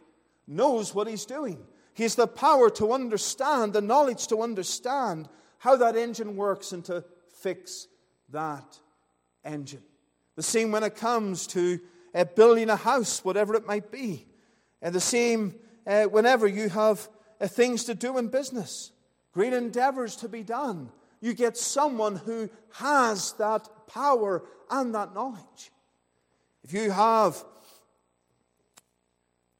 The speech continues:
a problem in your business or on your farm or whatever it might be,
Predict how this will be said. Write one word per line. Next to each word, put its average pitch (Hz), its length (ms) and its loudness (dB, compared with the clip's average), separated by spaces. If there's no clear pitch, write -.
a - 80 -14
problem 214 480 4
in 151 100 -8
your 185 140 8
business 220 760 0
or 131 100 -8
on 208 140 4
your 220 120 4
farm 214 560 0
or 180 140 -2
whatever 220 320 -2
it 233 60 0
might 190 340 -6
be, 196 400 -8